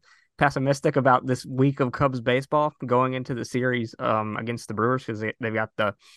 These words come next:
the Pirates after this. But the, the Tigers are kind of fun and feisty, and, uh, yeah, they're, they're a team that can, uh, potentially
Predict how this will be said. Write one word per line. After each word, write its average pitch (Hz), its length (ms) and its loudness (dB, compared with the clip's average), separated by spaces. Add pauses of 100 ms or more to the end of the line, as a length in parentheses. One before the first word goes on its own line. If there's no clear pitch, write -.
(220)
the - 60 -6
Pirates 123 360 2
after 127 260 0
this. 147 220 2
But 113 260 0 (1040)
the, 139 140 0 (240)
the 156 80 4
Tigers 208 460 4
are 202 100 0
kind 196 240 2
of 131 60 -2
fun - 240 2 (460)
and 131 120 -6
feisty, 214 420 -2 (320)
and, 123 220 2
uh, 131 160 4 (160)
yeah, 226 160 2 (360)
they're, 175 280 2
they're 160 160 0
a 185 60 -2
team 180 240 0
that 165 140 -2
can, 156 200 -2
uh, 147 160 2
potentially 160 540 -2